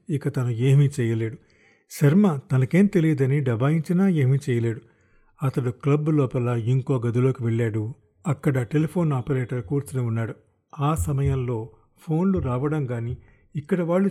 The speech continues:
చేయటం గానీ లేకపోవడంతో పీబీఎక్స్ ముందు ఖాళీగా ఉన్నాడు. డ్రెస్సులో ఉన్న ఇన్స్‌పెక్టర్ని చూసి లేచి నిలబడ్డాడు. "ఎన్ని ఎక్స్‌టెన్షన్స్ ఉన్నాయి ఇక్కడ?"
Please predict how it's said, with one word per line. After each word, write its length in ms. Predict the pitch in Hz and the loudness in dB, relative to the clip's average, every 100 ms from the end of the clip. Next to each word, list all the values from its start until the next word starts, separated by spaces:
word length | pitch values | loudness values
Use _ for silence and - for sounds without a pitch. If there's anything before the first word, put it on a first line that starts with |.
| 190 | 0
చేయటం 320 | 139 147 160 | 0 2 0
గానీ 200 | 139 131 | 0 0
లేకపోవడంతో 800 | 131 113 120 143 135 131 131 113 - _ _ _ - | 0 -2 -4 -2 -2 -2 -4 -6 -10 _ _ _ -2
పీబీఎక్స్ 580 | 165 202 190 170 - 131 | 0 2 2 0 -4 -4
ముందు 340 | 120 113 143 - | -2 -2 -6 -6
ఖాళీగా 380 | 117 117 131 156 | -2 -2 0 -2
ఉన్నాడు. 360 | 113 110 101 - _ _ _ _ 131 | -2 -6 -8 -14 _ _ _ _ -4
డ్రెస్సులో 460 | 127 - 180 175 | -4 -2 -2 0
ఉన్న 220 | 151 131 | 0 -2
ఇన్స్‌పెక్టర్ని 840 | 143 - 139 139 - 143 - 131 120 | -4 -4 -4 -4 -6 -6 -4 -2 -4
చూసి 560 | - 135 123 - 127 | -4 -4 -4 -6 -6
లేచి 520 | 117 117 127 131 127 | -4 -2 -2 -4 -4
నిలబడ్డాడు. 540 | 104 117 120 113 117 - _ _ _ _ _ _ _ _ _ _ - | -2 -2 -4 -6 -8 -8 _ _ _ _ _ _ _ _ _ _ 0
"ఎన్ని 260 | 143 175 | 2 4
ఎక్స్‌టెన్షన్స్ 640 | 196 160 - 165 185 151 156 | 4 2 0 0 0 -2 -2
ఉన్నాయి 220 | 143 143 | 0 0
ఇక్కడ?" 300 | 131 135 | -2 -4